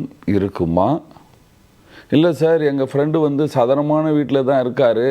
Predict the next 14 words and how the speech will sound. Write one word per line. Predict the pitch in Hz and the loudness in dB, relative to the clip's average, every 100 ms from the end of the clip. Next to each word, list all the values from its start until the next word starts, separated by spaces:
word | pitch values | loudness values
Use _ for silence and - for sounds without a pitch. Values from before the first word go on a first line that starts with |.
| 127 | 0
அதில் | 107 110 117 113 | 0 0 0 0
தோஷம் | 131 131 127 | -2 -2 -2
இருக்காதுன்னாங்க. | 110 110 113 107 120 101 92 104 107 | -2 0 0 2 -2 -2 -2 0 0
ஆனா | 98 113 98 | 0 -2 -2
அந்த | 101 98 | -2 -2
வீட்டில் | 127 - 117 104 | -2 0 -2 0
போன | 113 104 | -2 0
பிற்பாடு | 98 90 110 110 110 - - - - | -2 0 0 2 -2 -10 -20 -8 0
அவர் | 104 107 98 - - | 2 2 0 -4 -4
சந்தோஷமாக | 110 107 117 131 - 113 104 95 95 110 92 | -2 0 0 -2 -2 -2 0 0 -2 -2 -2
இல்லை, | 87 87 82 82 - _ - | -2 0 0 -2 -8 _ -4
அதுக்கு | 95 98 95 82 | 0 0 -2 -2
என்ன | 90 101 - | -4 -6 -6
காரணம்? | 90 78 73 73 85 | -2 -2 -2 -6 -8